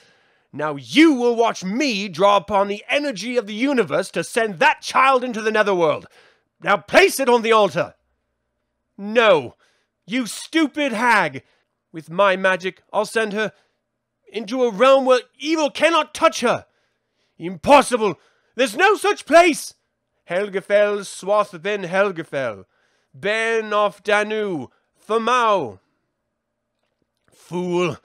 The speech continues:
I will destroy you and the baby with you. She's gone. Impossible! Ah!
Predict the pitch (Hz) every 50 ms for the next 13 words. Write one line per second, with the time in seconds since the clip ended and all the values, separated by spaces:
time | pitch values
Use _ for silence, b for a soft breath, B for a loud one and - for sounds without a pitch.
0 | b b b b b b b - 185 226 233 240 226 226 226 - - - 240 233
1 | 226 214 190 214 247 254 254 254 240 - _ - 247 269 294 285 269 262 254 240
2 | 175 - 254 240 233 226 208 226 214 208 220 208 - - 160 170 151 117 92 -
3 | - - _ _ _ _ _ _ _ _ _ _ _ _ _ _ _ _ - -
4 | - - 190 160 - - - 185 247 311 269 151 113 - _ _ _ _ _ _
5 | _ _ _ _ _ _ _ _ _ - 302 302 - - 339 415 440 311 - 403
6 | 381 403 415 415 427 440 440 415 392 - - _ _ _ _ _ _ _ _ _
7 | _ _ _ _ _ _ _ _ _ _ - - 190 196 214 226 233 247 247 -
8 | 269 285 285 285 294 285 285 294 302 311 302 302 320 320 320 330 330 330 339 339
9 | 349 359 359 359 359 359 370 359 330 226